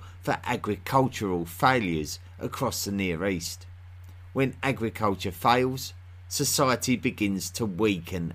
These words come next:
as a consequence, and if the rulers of the cities did not have the resources to act to prevent famine and poverty, then the citizens would become desperate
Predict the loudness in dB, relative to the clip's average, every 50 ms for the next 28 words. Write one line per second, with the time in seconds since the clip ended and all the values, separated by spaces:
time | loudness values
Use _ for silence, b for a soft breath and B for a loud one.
0 | -6 -8 -6 -6 -6 -6 -4 -4 -4 -4 -4 -6 -8 -6 -6 -4 -4 -6 -8 -10
1 | -8 -4 -4 -4 -4 -4 -4 -2 4 6 6 6 6 4 2 2 0 -2 -6 -6
2 | -6 -6 0 0 0 0 2 2 0 0 0 -4 -8 B B B B B -2 -2
3 | 0 2 0 0 0 0 0 0 0 0 -2 -2 0 0 0 2 2 2 2 0
4 | 0 -2 -2 -4 -2 -6 -6 -8 -4 -2 0 0 0 -2 -6 -12 -12 -12 B B
5 | B B B B -18 -10 0 2 2 2 4 0 0 4 6 6 6 6 2 -2
6 | -6 0 2 2 4 4 4 4 2 2 -2 -4 -6 -2 2 2 2 2 2 2
7 | 2 4 4 2 0 4 4 4 4 4 0 B B B B B 4 4 6 6
8 | 4 4 4 2 2 2 2 -2 0 0 2 2 2 0 2 2 2 2 2 -2
9 | -2 2 2 2 2 2 2 2 2 2 2 0 -6 -6 -6 -6 -6 -10